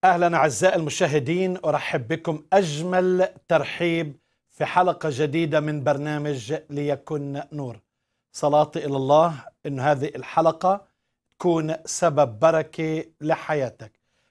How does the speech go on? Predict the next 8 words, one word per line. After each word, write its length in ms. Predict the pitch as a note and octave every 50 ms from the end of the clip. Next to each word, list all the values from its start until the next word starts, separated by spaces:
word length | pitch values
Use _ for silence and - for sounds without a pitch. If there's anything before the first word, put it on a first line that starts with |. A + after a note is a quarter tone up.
| _ -
أنا 140 | - D3 D3+
بدعوك 560 | C#3 C#3+ B2 B2 A#2+ D3 E3+ F3+ E3+ - -
تشاهد 440 | D#3 - - - E3+ D#3 C#3+ D3+ C3+ A2+
هذه 380 | C3+ D3 C#3 B2+ D3 - -
الحلقة 720 | B2 - - - E3+ E3 E3 D#3 D#3+ - F3 F3 F3+ F3+ - _ _ _ _ _ _ _ _ -
الهامة 680 | D3+ C#3 A#2 G2+ A2 C#3+ D#3 D#3+ D#3 D#3 E3 F3 F3 E3 _ _ _ _ _ _ _ -
والمهمة 840 | D3+ C#3+ C#3+ C#3+ C#3 A#2 D3 F3+ F#3 F3 E3+ E3 D#3+ D#3+ D#3+ - _ _ -
جدًا 600 | A2 A2 D#3+ F3 C#3+ B2 A#2 D#3 E3 E3 E3 E3